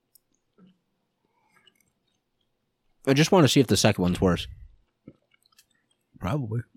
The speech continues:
Speaker 1: Mm. Are your hiccups gone?
Speaker 2: Yeah.
Speaker 1: Ah, damn it. There's a trick I have that can prevent you from ever having hip-, hiccups again.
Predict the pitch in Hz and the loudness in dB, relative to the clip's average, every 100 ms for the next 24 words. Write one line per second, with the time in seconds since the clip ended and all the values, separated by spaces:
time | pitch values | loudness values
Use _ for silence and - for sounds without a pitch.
0 | _ _ _ _ _ _ _ _ _ _ | _ _ _ _ _ _ _ _ _ _
1 | _ _ _ _ _ _ _ _ _ - | _ _ _ _ _ _ _ _ _ 4
2 | 190 104 - _ _ _ _ _ _ _ | 4 4 0 _ _ _ _ _ _ _
3 | _ - 117 110 98 117 120 135 131 147 | _ -2 2 4 4 0 0 0 2 0
4 | _ _ - 127 151 156 - 107 98 101 | _ _ -4 0 2 0 0 0 2 2
5 | 101 - _ 127 123 117 110 127 107 95 | 0 -4 _ 2 6 6 6 4 4 4
6 | 98 95 - _ _ 117 107 107 110 104 | 2 0 -10 _ _ -4 -2 4 4 4
7 | - 101 98 98 101 98 101 - - 131 | 0 2 4 4 2 2 0 -2 0 2
8 | 110 - 104 95 | 2 0 0 2